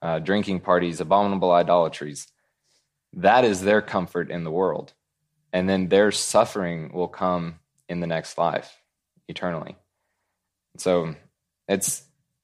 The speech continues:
you know, <laughs> there's, there's no sugarcoating it, really.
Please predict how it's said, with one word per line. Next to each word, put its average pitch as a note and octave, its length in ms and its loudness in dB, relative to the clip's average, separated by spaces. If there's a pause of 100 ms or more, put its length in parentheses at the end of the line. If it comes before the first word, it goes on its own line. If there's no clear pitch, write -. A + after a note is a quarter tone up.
(300)
you G#2+ 120 -4
know, F2 240 0 (840)
<laughs> - 800 -16
there's, G2 460 -2
there's G#2 220 0
no A2+ 120 2
sugarcoating F#2 640 2
it, E2 60 -6
really. D#2+ 340 -2